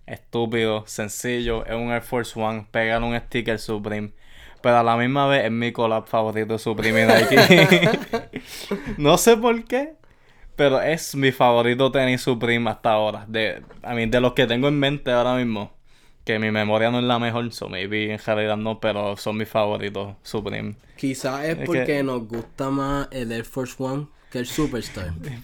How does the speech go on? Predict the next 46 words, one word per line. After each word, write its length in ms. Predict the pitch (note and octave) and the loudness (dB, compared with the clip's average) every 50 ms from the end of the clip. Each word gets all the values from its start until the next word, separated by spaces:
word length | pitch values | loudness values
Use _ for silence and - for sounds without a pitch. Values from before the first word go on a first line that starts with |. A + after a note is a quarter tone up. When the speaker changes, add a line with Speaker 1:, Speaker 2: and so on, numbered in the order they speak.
| - | -18
Speaker 1:
<laughs> 400 | - - - - - _ - - | -20 -20 -20 -20 -20 _ -20 -10
Speaker 2:
Eso, 180 | - B2+ C3+ D#3+ | -8 -2 4 6
Speaker 1:
Puede 260 | F3 F3 F#3 F#3+ E3+ | 8 8 8 6 4
ser, 480 | - - A#2+ A2 G#2+ A2 A2 A2+ A2+ G#2+ - | 4 0 0 0 2 2 0 -2 -6 -10 -10
Speaker 2:
eso 180 | - B2 A#2 | -8 -6 -2
Speaker 1:
puede 140 | B2 D3+ D3 | -2 -2 -2
Speaker 2:
puede 240 | D3 D#3+ D#3 D#3 D#3 | 0 0 2 2 2
ser 140 | D3 D#3 D3+ | 0 0 0
un 100 | D#3 D3 | 2 2
Speaker 1:
y, 60 | F#3 | 4
Speaker 2:
factor. 440 | F#3+ G3+ G3+ G3 - - A#2 A2+ A2+ A2+ | 6 6 4 4 2 -4 -8 -6 -4 0
Speaker 1:
y 80 | F3 E3+ | 0 0
también 420 | D#3 F3 E3 D#3+ D#3+ F3+ G3+ G#3 | 0 0 -2 0 0 -2 -2 -2
el, 500 | G3+ F#3 E3+ E3 D#3 D3+ C#3 A#2+ - - - - - E3+ C#3 B2 - - - - | -2 0 0 0 0 0 -2 -4 -6 -10 -12 -14 -16 -16 -16 -18 -18 -20 -20 -16
no 160 | - C3 C3 C#3 | -10 -6 -4 -2
me 80 | D#3+ | -2
acuerdo 400 | E3+ E3+ D#3 F#3+ F#3 F#3 G3 F#3+ | -2 -2 -2 -6 -6 -4 -4 -2
bien, 160 | F3+ F3+ F#3+ | -2 -2 -2
pero 160 | F3+ F3 C#3+ C#3 | 0 0 2 2
era 160 | C3+ C#3+ - | 2 2 0
más 160 | E3 F3 E3 | 0 -2 -4
que 140 | - F#3 D#3+ | -4 -8 -6
simplemente 640 | - F3+ E3 - E3+ E3+ E3+ F3 E3 - - C3+ A2 | -6 -6 -6 -4 -4 -4 -4 -4 -6 -4 -2 -4 -2
Prada. 580 | G#2 A2+ A2+ A#2 A#2+ G2 D2 C#2 - - _ _ | 0 0 2 2 2 0 -2 -6 -10 -14 _ _
Este, 380 | - A#2+ - - - F3+ - A2 | -8 -8 -8 -6 -6 -6 -4 -4
este 260 | A#2+ - - E3 D#3 | -6 -8 -6 -6 -6
como 200 | D#3+ E3 D#3+ D#3+ | -4 -4 -4 -4
por 120 | - E3 D#3 | -4 -4 -4
lo 80 | D#3 | -2
menos 180 | D3 D3 D3+ - | -4 -4 -6 -4
tiene 220 | - B2 A#2+ B2 | -4 -4 -4 -2
la 160 | B2+ C3 C3+ | -2 -2 0
cajita 500 | - C3 C3 A2+ A#2+ A#2+ B2 A#2+ B2+ A2+ | 0 0 -2 0 -2 -6 -4 -2 -2 0
del 240 | A2 A2 A2 G#2+ G#2 | 0 -2 -4 -6 -8
color, 460 | - A#2 A2 G#2 G#2 A2 A2+ A2+ A2+ - - _ _ _ _ _ _ - | -8 -6 -6 -4 -4 -6 -6 -8 -10 -14 -20 _ _ _ _ _ _ -8
como 300 | - B2 A#2 A#2 A#2 A2+ | -4 -2 -2 0 -2 -2
que, 320 | G#2+ A2+ A2 G#2 F#2+ - - - - - - - _ _ _ _ _ _ _ - - - - - - - | -2 -2 -4 -4 -6 -8 -14 -18 -20 -20 -20 -20 _ _ _ _ _ _ _ -6 -6 -4 -4 -4 -8 -8
I 40 | - | -6
don't 220 | B2+ B2+ A#2 G#2+ | -6 -4 -4 -6
know. 180 | G2+ G2 F2+ F2 - - - | -8 -10 -12 -14 -18 -20 -8
Speaker 2:
Prada 300 | - D3 C#3+ D3 D3+ D#3+ | -4 -2 0 0 0 -2
está 180 | D#3+ - - F3 | -2 -2 0 0
en 160 | D#3 C#3+ B2+ | 0 2 0
negro 320 | C3 C3+ C#3+ C3+ B2+ B2 | 0 0 0 0 0 -2
y 80 | A#2 A#2 | -2 -2
ya. 280 | A#2+ B2+ B2+ B2+ - | -2 -2 -2 -4 -6